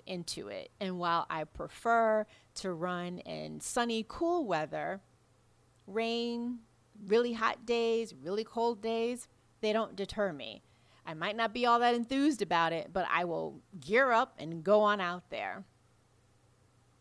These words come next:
I cannot say the same thing about strength training. This is just something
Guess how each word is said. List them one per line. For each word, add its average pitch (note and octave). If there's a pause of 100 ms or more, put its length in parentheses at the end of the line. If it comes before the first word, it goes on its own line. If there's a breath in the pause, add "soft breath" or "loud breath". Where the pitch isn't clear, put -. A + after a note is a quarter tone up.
(460 loud breath)
I D3
cannot B3
say E3+
the D#3
same D#3+
thing D#3
about C#3+
strength -
training. - (1000 soft breath)
This B3+
is G#4
just A#3+
something F3+